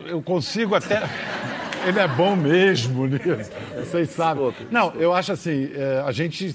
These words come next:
Speaker 2: Não, eu
Speaker 1: acaba,
Speaker 2: memorizo,
Speaker 1: a, a,
Speaker 2: Fábio.
Speaker 1: a gente acaba desenvolvendo uma técnica, mas tem que ser pro mesmo dia. Já, já no dia
Speaker 2: Ah, não,
Speaker 1: seguinte, já
Speaker 2: sim, não, não,
Speaker 1: tem
Speaker 2: tem
Speaker 1: que ser
Speaker 2: que
Speaker 1: agora,
Speaker 2: é,
Speaker 1: assim.
Speaker 2: é,
Speaker 1: É,
Speaker 2: exato.
Speaker 1: é.
Speaker 2: Acaba a conversa e vai pro hotel, vai pra onde você tiver.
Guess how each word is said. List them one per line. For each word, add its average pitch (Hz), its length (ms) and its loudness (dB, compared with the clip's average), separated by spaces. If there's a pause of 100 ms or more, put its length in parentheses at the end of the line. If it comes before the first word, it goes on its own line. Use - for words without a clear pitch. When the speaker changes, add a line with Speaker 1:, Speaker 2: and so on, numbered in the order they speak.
(100)
Speaker 2:
Não, 160 80 -2
eu 151 60 0
Speaker 1:
acaba, 175 340 2
Speaker 2:
memorizo, 156 160 2
Speaker 1:
a, 151 40 2
a, 151 40 0 (220)
Speaker 2:
Fábio. 165 340 -4
Speaker 1:
a 160 100 -4
gente 151 240 -6
acaba 202 300 -4
desenvolvendo 139 580 -2
uma 120 160 -4
técnica, 143 500 -6 (320)
mas 127 380 -4 (240)
tem 165 140 0
que 208 260 -2
ser 196 220 0
pro 202 160 0
mesmo 254 340 4
dia. 147 380 2
Já, 143 220 -2
já 160 140 0
no 190 120 2
dia 160 160 4
Speaker 2:
Ah, 196 80 2
não, 240 160 2
Speaker 1:
seguinte, 214 180 0
já 269 140 0
Speaker 2:
sim, 233 160 -4
não, 202 200 -2
não, 180 100 -4
Speaker 1:
tem 107 80 -8
Speaker 2:
tem 147 120 -2
Speaker 1:
que - 60 -8
ser 233 100 0
Speaker 2:
que 262 80 -6
Speaker 1:
agora, 170 400 4
Speaker 2:
é, - 40 -4
Speaker 1:
assim. 104 140 -4
Speaker 2:
é, 110 40 2
Speaker 1:
É, 120 160 2
Speaker 2:
exato. 117 360 -2
Speaker 1:
é. 104 160 -4
Speaker 2:
Acaba 160 340 0
a - 20 -2
conversa 123 500 -4
e 170 40 -8
vai 143 160 -2
pro 160 120 -6
hotel, 117 380 -4
vai 120 100 -8
pra 113 80 -10
onde 123 120 -10
você 117 120 -12
tiver. 92 540 -8